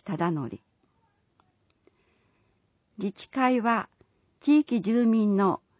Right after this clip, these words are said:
安全安心と地域の発展のため、日頃から様々な活動に取り組んでいます。この連載も、多くの自治会員の皆さんの活動に支えられています。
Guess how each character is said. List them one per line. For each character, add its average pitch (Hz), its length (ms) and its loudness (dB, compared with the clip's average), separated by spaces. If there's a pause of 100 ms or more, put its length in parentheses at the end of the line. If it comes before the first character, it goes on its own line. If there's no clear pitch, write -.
(200)
安 254 260 4
全 254 280 2
安 240 200 0
心 226 280 -4
と 196 320 -4
地 277 180 0
域 262 160 -4
の 180 140 0
発 170 240 -6
展 214 240 -2
の 202 100 -2
た 180 160 -4
め、 170 220 -4 (640)
日 226 120 0
頃 247 280 2
か 220 160 -4
ら 196 220 -4 (380)
様 247 220 2
々 277 220 2
な 185 140 0
活 180 260 -8
動 233 180 0
に 226 120 -2
取 220 180 -4
り 226 60 -6
組 226 220 -2
ん - 20 -2
で 196 100 -2
い 185 80 -2
ま 165 180 -6
す。 - 60 -20 (1040)
こ 247 120 -2
の 269 160 4
連 254 240 0
載 233 300 -2
も、 208 280 -2 (500)
多 277 240 2
く 202 200 -4
の 147 280 -2 (240)
自 170 140 -8
治 285 140 -2
会 262 300 0
員 214 120 2
の 180 80 2
皆 185 280 2
さ 226 180 -2
ん 185 80 0
の 175 80 0
活 175 260 -8
動 233 200 -2
に 220 120 -4
支 - 100 -8 (140)
え 214 140 -2
ら 196 100 -2
れ 190 140 -4
て 170 120 -6
い 175 120 -2
ま 151 180 -8
す。 - 40 -20